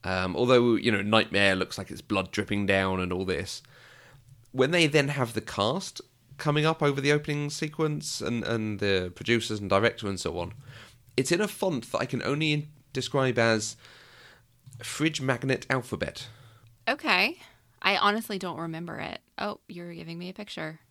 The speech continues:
Speaker 1: Yeah. It is, it is basically, like, it's even slightly arranged badly, like, it's not all lined
Speaker 2: Mm-hmm.
Speaker 1: up. It's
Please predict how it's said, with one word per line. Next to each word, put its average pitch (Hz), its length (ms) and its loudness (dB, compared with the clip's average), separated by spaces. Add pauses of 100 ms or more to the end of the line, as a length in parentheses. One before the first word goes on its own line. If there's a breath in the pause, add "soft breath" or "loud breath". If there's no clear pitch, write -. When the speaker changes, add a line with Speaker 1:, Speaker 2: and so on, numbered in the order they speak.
(100)
Speaker 1:
Yeah. - 140 -10 (720 soft breath)
It - 80 6
is, 170 260 6
it 160 120 6
is 156 100 10
basically, 156 680 6
like, 139 180 6
it's 143 220 4
even 160 240 4
slightly 139 800 2 (100)
arranged 127 640 4 (220)
badly, 151 440 2
like, 139 200 2
it's - 120 -4
not 123 140 4
all 117 120 2
lined 117 320 4
Speaker 2:
Mm-hmm. 120 80 4
Speaker 1:
up. - 200 -6 (320 soft breath)
It's - 220 -4